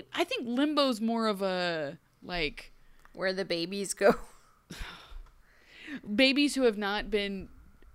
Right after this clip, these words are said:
Speaker 1: baptized go there, and I think also just people, I forget all the, the, the rules of limbo. Um, I do remember in the,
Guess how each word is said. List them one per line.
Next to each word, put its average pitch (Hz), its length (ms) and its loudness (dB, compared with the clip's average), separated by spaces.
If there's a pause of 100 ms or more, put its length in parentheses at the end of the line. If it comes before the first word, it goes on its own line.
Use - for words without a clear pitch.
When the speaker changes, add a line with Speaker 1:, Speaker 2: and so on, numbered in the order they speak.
(280)
Speaker 1:
baptized 220 880 0
go 240 240 2
there, 240 380 -2
and 196 140 -2
I 202 80 0
think 202 280 -6
also 196 260 -4
just 185 200 -12
people, 185 400 -10 (400)
I 220 60 -2
forget 233 260 2
all 214 140 6
the, 185 300 0
the, 180 300 -4
the 185 100 -4
rules 180 380 -6
of 165 120 -8
limbo. 156 540 -4 (340)
Um, 165 320 -2
I 180 80 0
do 196 180 0
remember 185 380 0
in 165 220 -6
the, 170 140 -2